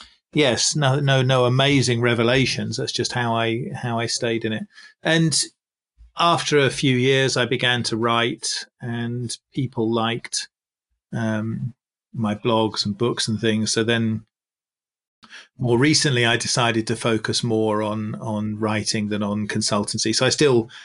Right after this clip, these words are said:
I still am one third time with Consult Hyperion, which is the consulting company that I helped to found.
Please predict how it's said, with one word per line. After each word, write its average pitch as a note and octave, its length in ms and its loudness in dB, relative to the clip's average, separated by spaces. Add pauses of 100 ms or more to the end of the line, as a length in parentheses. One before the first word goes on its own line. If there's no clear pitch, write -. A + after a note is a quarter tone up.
(180)
I A#2+ 80 -2
still C3+ 380 4
am A#2+ 160 2
one A#2+ 200 2
third A2 380 0
time A2 340 0
with G#2 220 -2
Consult A2 400 -4
Hyperion, C3+ 540 0
which A2+ 180 -4
is G#2+ 120 -6
the G#2+ 180 -2
consulting A2 560 -4
company G#2 260 -4
that G#2+ 100 -6
I A2 40 -4
helped G#2 240 -4
to - 60 -18
found. A#2 460 -2